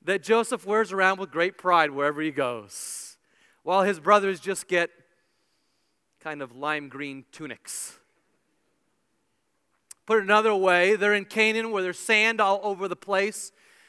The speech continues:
Joseph gets a Corvette, while the rest of his brothers get little bikes. I mean, what would that produce in you if you're that brother? A little bit of jealousy, right?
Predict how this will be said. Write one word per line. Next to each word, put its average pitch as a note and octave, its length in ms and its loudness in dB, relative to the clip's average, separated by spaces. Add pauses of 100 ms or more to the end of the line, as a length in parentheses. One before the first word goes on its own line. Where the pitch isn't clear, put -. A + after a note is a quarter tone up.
(160)
Joseph B3+ 460 2
gets A#3 280 0
a G#3 160 4
Corvette, G#3 1000 2 (1000)
while D#3+ 160 -6
the E3+ 80 2
rest G3 220 4
of E3+ 40 -10
his E3+ 120 -8
brothers F3 340 2
get E3 200 -2
little E3 200 -4
bikes. - 640 -6 (1500)
I G#3+ 120 6
mean, B3+ 200 0
what D#4+ 240 10
would D4 200 2
that C#4+ 240 12 (340)
produce B3+ 800 2
in A3+ 180 2
you G#3 540 4
if F#3+ 200 -2
you're A3+ 220 6
that G#3+ 220 8
brother? F#3 420 6 (1400)
A D#3+ 60 -4
little A#3+ 200 8
bit B3 140 4
of B3 100 2
jealousy, B3+ 500 8
right? F3+ 360 2